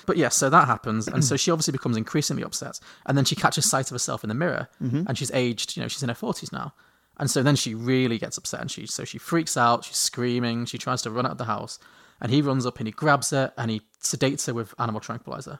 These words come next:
Speaker 2: Mm-hmm.
Speaker 1: 'Cause I feel like that's what he's doing now, 'cause he's a
Speaker 2: Mm-hmm.
Speaker 1: douche. So he is just, you know, it's a bad day, she's reacted badly, so he just sedates her.
Speaker 2: Yeah.
Speaker 1: She wakes up again hours later, and she's strapped to the bed, and he's sat at the end of the bed.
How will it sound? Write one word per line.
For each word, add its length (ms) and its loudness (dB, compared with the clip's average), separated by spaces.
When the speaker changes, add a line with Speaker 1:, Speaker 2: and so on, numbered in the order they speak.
Speaker 2:
Mm-hmm. 240 0
Speaker 1:
'Cause 100 -10
I 40 -4
feel 80 0
like 100 2
that's 200 6
what 60 -8
he's 100 -4
doing 240 -6
now, 280 -10
'cause 120 -12
he's 120 -2
a 60 -2
Speaker 2:
Mm-hmm. 100 -8
Speaker 1:
douche. 400 -4
So 320 2
he 120 4
is 140 2
just, 360 -4
you 100 4
know, 180 0
it's 120 0
a 40 2
bad 240 10
day, 240 4
she's 180 -4
reacted 240 2
badly, 220 2
so 140 -4
he 140 -6
just 360 -8
sedates 480 -2
her. 260 -4
Speaker 2:
Yeah. 240 -4
Speaker 1:
She 160 -2
wakes 200 2
up 80 0
again 480 0
hours 280 4
later, 360 -4
and 80 -8
she's 140 -4
strapped 300 0
to 80 -8
the 40 -6
bed, 260 -8
and 80 -8
he's 100 -6
sat 200 -2
at 60 -8
the 60 -6
end 100 -6
of 60 -12
the 60 -16
bed. 240 -10